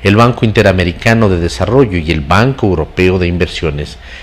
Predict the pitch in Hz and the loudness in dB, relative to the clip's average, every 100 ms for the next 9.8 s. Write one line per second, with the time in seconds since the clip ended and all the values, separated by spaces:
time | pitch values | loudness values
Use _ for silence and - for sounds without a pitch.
0 | - - 113 143 143 147 123 98 135 123 | -10 2 4 4 4 2 2 2 2 2
1 | 110 98 - 87 - 127 113 - 95 92 | 0 -2 -4 -6 -2 0 0 0 -2 0
2 | 123 143 131 101 104 92 - 87 82 - | 0 0 2 2 0 -4 -4 -4 -4 -2
3 | 107 101 92 82 90 - 87 - - - | 0 0 -2 -4 -6 -4 -4 -6 -16 -20
4 | - - 120 120 95 90 87 120 113 113 | -6 0 2 2 2 2 4 2 2 4
5 | 110 123 127 - 101 - - 98 92 90 | 4 4 -2 -6 -6 -4 -4 -2 0 -2
6 | 85 - 80 - 120 131 123 110 127 87 | -4 -6 -6 -4 -4 -4 -4 0 2 2
7 | 92 87 87 78 82 90 87 - 78 - | 0 -2 -4 -6 -4 -2 -2 -4 -6 -6
8 | 71 - 87 80 80 - 80 76 71 71 | -6 -6 -6 -4 -6 -8 -8 -6 -4 -6
9 | 69 73 82 - 78 82 85 | -6 -4 -4 -4 -6 -2 -2